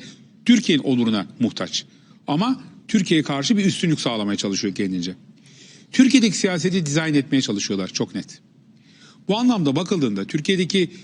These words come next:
siyasal aktörlerin şu ya da bu anlamda değerlendirilmesi ayrı bir konu. Bu iç politikada tabii ki tartışılabilir.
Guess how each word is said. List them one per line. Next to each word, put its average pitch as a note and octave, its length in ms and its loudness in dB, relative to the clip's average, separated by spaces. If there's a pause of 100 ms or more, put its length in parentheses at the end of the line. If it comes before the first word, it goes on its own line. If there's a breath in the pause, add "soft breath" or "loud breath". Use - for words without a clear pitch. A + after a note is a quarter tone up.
(120 loud breath)
siyasal D#3 480 -2
aktörlerin D3 640 0 (380 loud breath)
şu - 200 2
ya C4+ 100 6
da F3 100 0
bu F#3+ 80 0
anlamda C#3+ 380 0
değerlendirilmesi D3 680 0
ayrı A3 240 0
bir C3 60 2
konu. G2+ 240 -6
Bu A#2 60 0
iç - 180 -2
politikada C3+ 420 -2
tabii C3 200 -2
ki - 80 -12
tartışılabilir. C3+ 600 -2